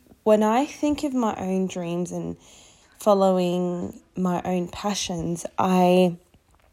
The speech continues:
had actually thought of this for a very, very long time. And I knew what I kind of wanted to do, but I just didn't know in what way it was going to be.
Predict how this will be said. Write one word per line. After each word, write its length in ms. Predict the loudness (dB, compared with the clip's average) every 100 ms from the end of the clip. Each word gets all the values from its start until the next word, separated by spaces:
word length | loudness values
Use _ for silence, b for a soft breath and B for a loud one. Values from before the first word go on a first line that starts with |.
| _ -20 -18
had 260 | -6 2 4
actually 680 | 4 2 0 2 2 -2 -6 B B B B _ _
thought 320 | 0 4 6
of 160 | 4 4
this 340 | 4 4 0
for 220 | -4 -2
a 20 | 2
very, 260 | 4 4
very 260 | 4 4 4
long 280 | 0 -4 -6
time. 560 | -8 -4 -4 -4 -8 -12 B B B B _
And 160 | 2 4
I 140 | 4
knew 340 | 4 4 4
what 140 | 4 4
I 100 | 4
kind 360 | 0 -2 0
of 80 | 0
wanted 320 | 0 0 0
to 140 | -4 -2
do, 180 | -2 0
but 160 | -2
I 20 |
just 240 | -2 -6 -4
didn't 220 | -2 0
know 140 | 2
in 180 | 2 2
what 260 | 0 -4 -2
way 300 | 2 4 2
it 100 | 0
was 220 | -2 -2
going 320 | -4 -2 -4
to 160 | -6 -8
be. 360 | -6 -6 -8